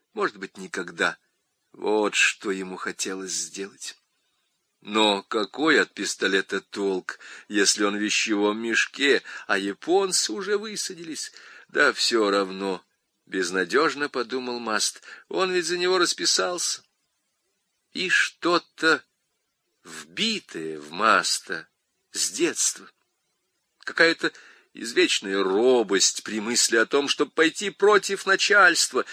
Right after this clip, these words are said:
какое-то виноватое чувство, стыд, что тебя поймают, удерживали его от этого. Вот если бы он не расписался. Тьфу!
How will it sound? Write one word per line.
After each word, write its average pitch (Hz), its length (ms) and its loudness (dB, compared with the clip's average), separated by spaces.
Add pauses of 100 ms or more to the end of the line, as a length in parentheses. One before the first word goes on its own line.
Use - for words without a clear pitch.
(220)
какое-то 160 360 2
виноватое 160 800 0
чувство, - 800 0 (180)
стыд, - 440 0
что - 180 0
тебя 104 220 2
поймают, 117 760 4
удерживали 95 960 0
его 90 220 -2
от - 180 -6
этого. 95 360 -8 (240)
Вот 113 260 -2
если 123 500 -2
бы 123 140 -2
он 131 140 -4 (320)
не 160 380 4
расписался. 113 1200 -2 (500)
Тьфу! - 600 -2